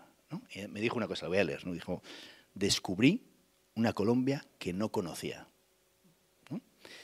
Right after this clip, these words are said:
La de los colombianos que los iban a matar, ¿no? Los que le tenían secuestrada y que los iban a detener, los iban a matar. "Descubrí una Colombia que no conocía. Mi conclusión fue decir, 'Somos hermanos colombianos'. Por eso estoy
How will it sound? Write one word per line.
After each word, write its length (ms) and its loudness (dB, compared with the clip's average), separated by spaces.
La 120 -4
de 60 -6
los 160 -8
colombianos 580 4
que 120 -2
los 160 2
iban 160 8
a 40 4
matar, 400 6
¿no? 220 0
Los 140 -8
que 100 -6
le 80 -6
tenían 260 0
secuestrada 500 0
y 40 -6
que 80 -6
los 160 -8
iban 140 -2
a 60 -4
detener, 360 2
los 140 -4
iban 140 0
a 40 -4
matar. 340 -4
"Descubrí 320 6
una 180 10
Colombia 360 12
que 160 4
no 140 12
conocía. 480 4
Mi 140 -4
conclusión 600 8
fue 200 8
decir, 400 4
'Somos 360 8
hermanos 480 6
colombianos'. 720 2
Por 120 -2
eso 120 2
estoy 280 0